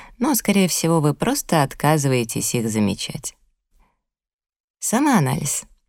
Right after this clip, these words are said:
Переслушайте список и будьте откровенны с собой. Признайтесь, что некоторые ваши действия и взгляды выдают идеи величия. Напомните себе о них,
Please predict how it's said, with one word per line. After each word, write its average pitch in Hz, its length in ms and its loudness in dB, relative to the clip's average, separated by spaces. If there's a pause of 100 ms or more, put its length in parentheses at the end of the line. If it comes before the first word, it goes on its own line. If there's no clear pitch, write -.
(640)
Переслушайте 160 720 2
список 233 560 -2
и - 20 2
будьте 175 320 0
откровенны 123 720 0
с 113 60 -2
собой. 120 460 -6 (480)
Признайтесь, 202 600 4
что - 160 0
некоторые 160 500 2
ваши 123 300 -2
действия 117 540 -2
и - 20 -6
взгляды 170 580 -2 (340)
выдают 139 680 2
идеи 123 380 0
величия. 107 580 -2 (640)
Напомните 120 640 -2
себе 120 300 -4
о 123 60 0
них, 214 260 0